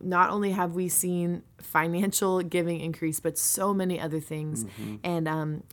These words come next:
Speaker 1: I just would really encourage you to make it a priority. I, I want you to know it's been a success for us. It's been a win story for us. It's, it's really been a huge part of our turnaround as a church, maybe even the biggest part. I mean, I,
Speaker 2: Yeah.
Speaker 1: I, I, I gotta say, it has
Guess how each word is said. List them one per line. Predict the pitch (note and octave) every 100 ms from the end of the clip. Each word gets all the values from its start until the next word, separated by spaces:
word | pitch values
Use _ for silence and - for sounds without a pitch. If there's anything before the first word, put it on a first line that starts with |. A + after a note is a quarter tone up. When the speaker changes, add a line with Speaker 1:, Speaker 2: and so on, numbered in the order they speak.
| -
Speaker 1:
I |
just | E3+ D#3+ -
would | F3 D3+
really | E3+ F#3 F#3+ F#3+
encourage | D#3+ D#3+ D#3+ D#3+
you | D#3 D#3
to | -
make | D#3+ D3+
it | D#3+
a | D#3+
priority. | - D#3 D#3 D#3 D3+
I, | - E3
I | -
want | E3 E3 -
you |
to | F3
know | E3 E3
it's | D#3+
been | - D#3+
a |
success | D#3 - D3+ - G3+ -
for | F3+ E3
us. | F#3 G#3 - - - -
It's | D#3+
been | - E3
a | D#3
win | D#3+ F#3+ G#3 G3+
story | - G3+ G#3+ G#3 G#3
for | F#3
us. | F3 F3+
It's, | E3 -
it's | D#3 E3+
really | E3+ A3 B3+
been | G#3 E3+
a |
huge | D3+ - A3+ G#3+
part | G#3 G3
of | E3+
our | D#3
turnaround | E3+ E3 E3 E3
as | D#3+
a | D3+
church, | - D#3+ D#3+ - - -
maybe | G3 D4 F4+
even | D4+ A3+ A3 G3+
the | E3
biggest | E3 D#3+ D3
part. | - - - - -
I |
mean, | F3 E3
I, | - B2+
Speaker 2:
Yeah. | A2+ A#2 - -
Speaker 1:
I, | F3+
I, | F3 E3 -
I | F3
gotta | F#3+ F#3
say, | E3+
it | E3+ F#3
has | E3+ -